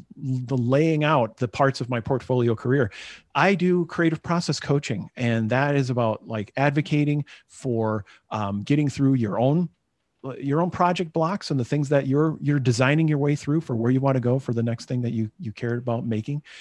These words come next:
and also with your team. And if you're, if you're bringing in, like, user-centered design and, uh, thinking systemically about that, I've this is a, this is something I'm well set up to, um, to help you bring in as a, as a real practice to integrate with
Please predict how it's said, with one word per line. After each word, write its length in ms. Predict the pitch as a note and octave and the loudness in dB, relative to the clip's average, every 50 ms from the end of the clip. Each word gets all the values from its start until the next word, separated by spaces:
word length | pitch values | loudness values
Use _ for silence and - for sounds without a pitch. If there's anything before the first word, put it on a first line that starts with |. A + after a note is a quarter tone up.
| - - - - - _ | -20 -20 -20 -20 -8 _
and 300 | - C#3+ C#3+ D3+ D3 C#3+ | 0 2 2 2 2 2
also 240 | D3 - - - G3 | 0 0 2 2 2
with 240 | F3+ F3 D#3+ - D#3 | 4 2 2 2 0
your 100 | D3 B2 | -2 -2
team. 540 | - - - - D#3+ D#3 C#3 A#2+ G#2 F#2+ G2 - _ - - - - _ _ - | -2 -4 -2 0 2 2 2 2 0 -2 -4 -8 _ -20 -20 -20 -20 _ _ -2
And 320 | C3 B2+ B2 A#2+ A#2+ A#2+ | 0 0 2 2 2 0
if 160 | A#2+ A#2 - C#3+ | 0 0 0 2
you're, 240 | B2+ B2 A#2+ B2 | 2 2 2 2
if 160 | - B2+ A#2 - | -2 -4 -4 -4
you're 80 | B2 | -4
bringing 400 | G2+ A2 C3 E3 E3+ F3 D#3+ D#3 | -2 0 0 0 0 0 0 0
in, 200 | D#3 D#3 D3+ C#3 | 0 0 0 0
like, 280 | B2+ A2+ G#2+ G#2 - - | -2 -2 -4 -4 -6 -4
user-centered 580 | A#2 C3 C#3+ C3 C#3+ B2+ - D3 C#3 C#3 C3+ | -2 -2 -2 -2 -2 -4 -2 -2 -2 -2 -2
design 560 | B2 C3 A2+ A#2+ B2+ B2 A#2+ A#2+ A#2+ A#2+ B2 - _ | -4 -4 -4 -2 -2 -2 -2 -4 -6 -6 -8 -10 _
and, 460 | - A#2 G#2+ G#2+ G#2 G2+ G2+ G2+ G2 - | -8 -8 -6 -6 -6 -6 -6 -8 -8 -6
uh, 220 | A2+ G#2+ G2+ G2+ G2+ - | -6 -4 -4 -6 -8 -6
thinking 300 | - - D3 C#3+ - C3+ | -4 -4 -2 -2 -2 -4
systemically 560 | - - A#2 - C3+ B2 B2+ A#2+ - A#2+ A2+ | -6 -6 -6 -4 -4 -4 -2 -4 -4 -4 -4
about 260 | G#2+ G#2 G#2 G2+ - | -4 -4 -6 -6 -6
that, 240 | - G#2+ G2+ G#2 - - | -8 -8 -8 -8 -10 -8
I've 360 | A2 G#2+ A2 A#2 A#2 G2 - - _ _ _ _ _ | -4 -2 -2 -2 -2 -4 -8 -16 _ _ _ _ _
this 200 | A#2+ B2 A#2+ - | -6 -6 -4 -4
is 120 | C#3 A#2 A#2+ | -4 -4 -4
a, 120 | B2+ - - | -4 -6 -6
this 160 | - B2 - - | -8 -8 -8 -6
is 60 | - | -6
something 240 | - B2 - B2+ A#2 | -6 -6 -4 -4 -4
I'm 180 | A2+ A2 G#2+ | -4 -4 -4
well 180 | A2 G#2 G#2+ G#2 | -4 -4 -6 -6
set 180 | - - G#2+ | -6 -6 -6
up 140 | G#2+ G#2+ - | -6 -8 -8
to, 240 | - A2+ G#2 G2+ G2+ - - - - _ _ - | -8 -8 -8 -8 -10 -12 -16 -20 -20 _ _ -12
um, 200 | - G#2+ G2 G2 | -10 -8 -8 -8
to 100 | F#2+ A2 | -8 -6
help 200 | G2+ C3+ D3 - C3 | -4 -4 -4 -2 -4
you 80 | A#2+ | -6
bring 300 | G#2 G#2+ A2+ A2+ A2 A2+ | -4 -4 -4 -4 -4 -2
in 300 | A#2+ B2 A#2 A2 G#2 G#2+ - | -2 -2 -2 -4 -4 -6 -6
as 320 | - A2+ A2 G#2+ G#2 G2+ | -6 -6 -4 -4 -4 -4
a, 140 | G#2 G2+ G2+ - | -6 -6 -6 -6
as 140 | G#2 G2+ | -8 -8
a 60 | G#2 G2 | -8 -6
real 320 | G#2 A2+ C3+ D3 D3 C3 | -2 2 2 4 4 2
practice 600 | - - - B2+ A#2+ - - A2+ G2 - - - _ - - - _ _ | 0 -4 -4 -4 -4 -6 -8 -12 -14 -14 -16 -20 _ -20 -20 -20 _ _
to 140 | - B2+ A#2 | -4 -2 0
integrate 400 | A#2 B2+ B2 C3+ A#2 A#2+ A2+ A2+ | 0 0 0 0 0 -2 -2 -2
with 240 | A2 G#2+ G2+ - | -4 -6 -6 -8